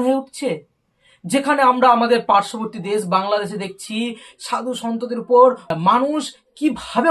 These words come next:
অত্যাচার করছে, সেখানকার সরকারও পর্যন্ত তাতে মদদ দিচ্ছে। আর সেই পরিস্থিতি কিন্তু হচ্ছে ক্রমশ আমাদের এই পশ্চিমবাংলায়। আপনারা হয়তো জানেন না, শুভ ইংরাজি নববর্ষ নিয়ে আপনারা যখন মাতোয়ারা, দেশ যখন উত্তাল, সেই মুহূর্তে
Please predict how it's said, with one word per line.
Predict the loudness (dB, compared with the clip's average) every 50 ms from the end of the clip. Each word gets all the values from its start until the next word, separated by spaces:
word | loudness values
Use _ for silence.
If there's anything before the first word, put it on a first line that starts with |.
| 6 6
অত্যাচার | 4 2 0 0 2 2 2 0 0 0
করছে, | -6 -6 -6 -8 -10 -10
সেখানকার | -10 -10 -12 -8 -6 -6 -6 -4 -4 -4 -4 -4 -6 -10
সরকারও | -8 -8 -8 -6 -2 0 0 0 0 0 -2
পর্যন্ত | -8 -6 -6 -8 -6 0 2 2 2 2 0 -14 _ _ -8
তাতে | -8 -6 -6 -6 -6 -6
মদদ | -6 -6 -6 -8 -8 -10
দিচ্ছে। | -16 -16 -14 -12 -10 -10 -10 -10 -14 -20 -20 -14 -12
আর | -12 -12 -10 -12
সেই | -12 -10 -10 -10 -8 -6
পরিস্থিতি | -6 -6 -8 -10 -12 -14 -16 -14 -14 -12
কিন্তু | -10 -10 -8 -8 -8 -8 -8
হচ্ছে | -8 -12 -12 -12 -16 -14 -10
ক্রমশ | -8 -8 -8 -8 -10 -10 -10
আমাদের | -10 -10 -10 -10 -10 -12 -12
এই | -14 -16
পশ্চিমবাংলায়। | -20 -20 -20 -20 -18 -18 -16 -16 -16 -16 -18 -18 -20 -20 _ _ _ -20 _ _ _ _ _ _ _ _ _ -8 -2
আপনারা | -2 0 0 0 0 -2
হয়তো | -2 -2 -4 -4 -2
জানেন | -2 -2 -2 -4 -2 0
না, | 2 2 2 2 0 -4
শুভ | -8 -4 2 4 4 6 4 4
ইংরাজি | 0 0 0 0 0 0 0 0
নববর্ষ | 2 2 2 2 2 0 0 -2 -6
নিয়ে | -6 -2 0 4 6 6 6 6 4
আপনারা | 0 -2 -2 -2 0 -2
যখন | -4 -6 -4 -4 -2 -2
মাতোয়ারা, | -2 -2 -2 0 0 2 4 4 4 4 4 2 -2 -14 -20 _ _ -18 -10 -6
দেশ | -4 -4 -4 -4 -4 -4
যখন | -4 -4 -4 -6 -8 -8
উত্তাল, | -10 -6 0 2 4 4 4 2 0 -4 -14 _ _ -20 -18
সেই | -12 -10 -8 -8 -6 -4 -4
মুহূর্তে | -2 -2 -2 -4 -6 -10 _ -8 -4